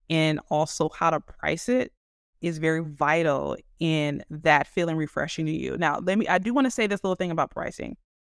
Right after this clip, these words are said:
because I, this is out in our industry a lot, you know, price what you're worth, price your value, and things like that. I'm not saying don't do that.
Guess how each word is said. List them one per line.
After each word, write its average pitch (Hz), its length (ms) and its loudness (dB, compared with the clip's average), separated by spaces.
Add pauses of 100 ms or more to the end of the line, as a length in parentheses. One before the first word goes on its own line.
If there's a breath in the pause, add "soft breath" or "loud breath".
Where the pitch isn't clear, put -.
(320)
because 196 360 2
I, 175 180 2 (180)
this 190 220 -4
is 185 120 0
out 165 300 2
in 170 140 0
our 156 100 -2
industry 160 460 -4
a 156 100 -2
lot, 156 320 -2
you - 100 -2
know, - 120 -2
price 175 460 0
what - 120 -2
you're 185 120 -2
worth, 170 500 -2 (100)
price 160 300 0
your 165 100 0
value, 151 760 2
and 156 340 -8
things 151 180 -2
like 151 200 -4
that. - 160 0
I'm 165 120 2
not 151 140 -2
saying - 220 -8
don't - 220 -8
do 147 180 -6
that. - 220 -4